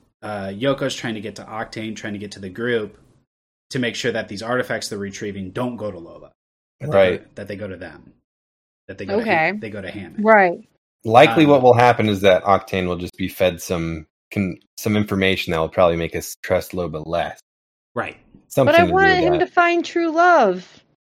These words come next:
Speaker 1: <laughs>
Speaker 2: <laughs> Maybe in the end they'll end up together. <laughs>
Speaker 3: Um, I, I guess one thing that I would say is that could that also, maybe this is crazy, have something to do with the Planet Harvester? Are they digging for artifacts that also exist in, in World's Edge, right?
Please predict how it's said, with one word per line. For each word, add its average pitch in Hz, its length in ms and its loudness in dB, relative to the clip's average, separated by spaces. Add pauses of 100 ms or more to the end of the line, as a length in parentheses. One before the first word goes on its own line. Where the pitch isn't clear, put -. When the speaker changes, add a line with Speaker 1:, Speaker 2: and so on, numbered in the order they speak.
(100)
Speaker 1:
<laughs> - 0 -
Speaker 2:
<laughs> 170 1300 6
Maybe 151 320 6
in 139 100 4
the 117 60 4
end 104 220 2
they'll 85 140 2
end 85 160 -2
up 80 120 -6
together. 85 360 -6
<laughs> 135 80 0 (320)
Speaker 3:
Um, 302 400 6 (380)
I, 269 360 2
I 339 40 6
guess 359 160 2
one 339 160 -2
thing 339 140 -2
that 320 100 4
I 302 60 6
would 302 100 2
say 311 240 4
is 285 100 -2
that 285 260 4
could 285 140 0
that 285 180 6
also, 262 640 2
maybe 254 240 0
this 226 140 -2
is 220 140 -8
crazy, 202 500 2 (240)
have 262 240 2
something 277 200 0
to 254 40 2
do 269 40 2
with 262 80 -2
the 247 60 -6
Planet 370 340 4
Harvester? 175 720 0 (100)
Are 226 120 2
they 262 300 6
digging 226 320 0
for 196 140 -2
artifacts 165 680 -2
that 190 120 0
also 165 320 0
exist 151 380 -8
in, 160 260 -8
in 165 260 -6
World's 165 300 -2
Edge, - 560 -4
right? 185 360 4